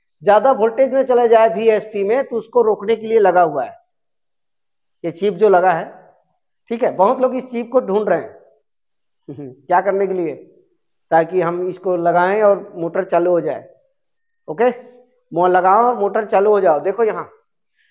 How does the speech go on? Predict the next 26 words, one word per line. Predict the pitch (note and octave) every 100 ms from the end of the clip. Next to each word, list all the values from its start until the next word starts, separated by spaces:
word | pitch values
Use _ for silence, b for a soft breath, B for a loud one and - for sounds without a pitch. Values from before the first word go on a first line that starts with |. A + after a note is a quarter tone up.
| _ -
अगर | G#3 C#4
ये | A3+ C4
सामान | C4+ A#3 A3+ C4
यहाँ | B3 A#3
पर | A#3 A#3
नहीं | G#3 A#3 C4+
भी | C4+
लगा | B3 A3
होगा | G3+ F3 E3
ना, | D#3 G3+ _ _ _ _ _ _ _ _ _ _ D3
ये | D#3
दिख | A3 C#4+
रहा | B3
है | D#3
ऐसा, | D#3 - - _ _ _ _
अब | F3
इसको | G#3 A#3+
हमने | A3+ A#3+
काट | - F3+ D#3+
दिया, | C#3 A#2+ - _ _ _ _
निकाल | G3 A3+ B3
दिया | A#3+ G#3+
बाहर, | D3 C3 G#2 - _ _ _ _ _ _ _ _ _ _ _ _ _ _ _ _ _ _ _ _ D3
बाहर | F#3
निकाल | G3+ G#3+ A3
दिए। | B3